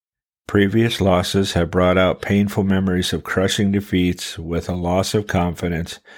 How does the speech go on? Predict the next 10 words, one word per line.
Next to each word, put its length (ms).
tapping 500
into 640
a 120
fear 540
of 160
looking 540
unskilled 1040
or 320
even 520
dumb. 360